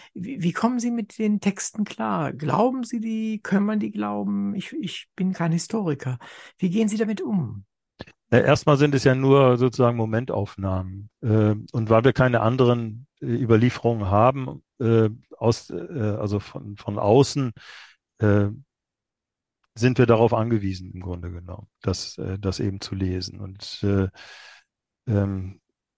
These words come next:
Speaker 2: das ist die, das ist die einzige Möglichkeit, sozusagen diese frühen Sachen außer archäologischen Funden, wenn man jetzt über die,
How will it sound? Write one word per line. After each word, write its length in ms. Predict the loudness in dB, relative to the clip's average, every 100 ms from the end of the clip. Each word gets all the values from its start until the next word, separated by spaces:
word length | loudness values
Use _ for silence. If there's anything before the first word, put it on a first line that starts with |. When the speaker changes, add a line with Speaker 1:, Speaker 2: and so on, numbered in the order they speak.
| _ _ _ _ 2
Speaker 2:
das 200 | 2 2
ist 140 | 4
die, 80 | 4 4
das 200 | 4 2
ist 140 | 2 0
die 80 | 2
einzige 360 | 4 4 2
Möglichkeit, 540 | 2 2 0 2 2 2
sozusagen 480 | -4 -2 0 -2
diese 420 | -4 -4 -4 -4 -8 -14
frühen 400 | -2 6 6 8
Sachen 220 | 4 4
außer 260 | 4 4 4
archäologischen 640 | 6 4 4 2 0 -8
Funden, 420 | -4 -2 -2 -4
wenn 120 | -2 2
man 80 |
jetzt 160 | 2 2
über 160 | 0 0
die, 180 | -2